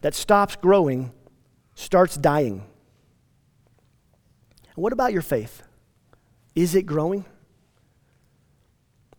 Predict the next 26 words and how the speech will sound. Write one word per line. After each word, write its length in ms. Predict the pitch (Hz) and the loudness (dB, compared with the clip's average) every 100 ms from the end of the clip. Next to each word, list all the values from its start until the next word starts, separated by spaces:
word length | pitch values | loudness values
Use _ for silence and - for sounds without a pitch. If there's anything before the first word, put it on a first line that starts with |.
| _ - | _ -6
You 60 | 175 | 0
know, 60 | 180 | 2
the 60 | |
best 300 | 160 220 - | 6 6 6
part 180 | 214 190 | 0 2
is, 180 | 196 156 | 2 2
no 120 | 160 | 0
matter 400 | 165 185 214 208 | 2 0 0 0
where 180 | 175 180 | 2 2
you 220 | 180 165 | 4 4
are 120 | 160 | 4
in 60 | 156 | 2
your 80 | 143 | 2
walk 300 | 147 160 143 | 2 0 -4
with 100 | - | -4
God, 320 | 143 165 160 | -2 -2 -4
you 120 | 165 | -2
can 180 | 175 147 | -2 -2
start 440 | - - 147 143 147 | -6 -10 -10 -10 -10
right 340 | 135 156 170 | -4 -4 -2
now 260 | 147 151 147 | -4 -4 -4
with 200 | 127 135 | -6 -6
no 240 | 135 147 | -6 -6
condemnation 720 | - 147 143 135 117 113 120 | -6 -6 -4 -4 -6 -10 -16
from 160 | 117 113 | -16 -14
Him. 220 | 110 104 | -14 -16